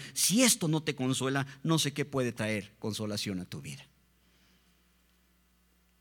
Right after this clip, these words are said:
Si estas palabras de Dios que habla a través de su palabra, que el Espíritu Santo toca nuestros corazones,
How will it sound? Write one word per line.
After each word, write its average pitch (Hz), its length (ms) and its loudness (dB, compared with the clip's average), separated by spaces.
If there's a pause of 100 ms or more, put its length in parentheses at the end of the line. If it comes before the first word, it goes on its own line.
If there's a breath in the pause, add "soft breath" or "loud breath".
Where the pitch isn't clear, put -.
(380)
Si 208 180 4
estas 240 240 4
palabras 180 640 6
de 139 240 4
Dios 160 600 2
que 165 200 0
habla 170 520 4
a 151 100 -4
través 151 340 0
de 160 80 -2
su 147 200 0
palabra, 156 440 2
que 160 80 -6
el 147 60 0
Espíritu 156 580 0
Santo 151 380 2
toca 196 480 4
nuestros 147 340 -2
corazones, 139 600 0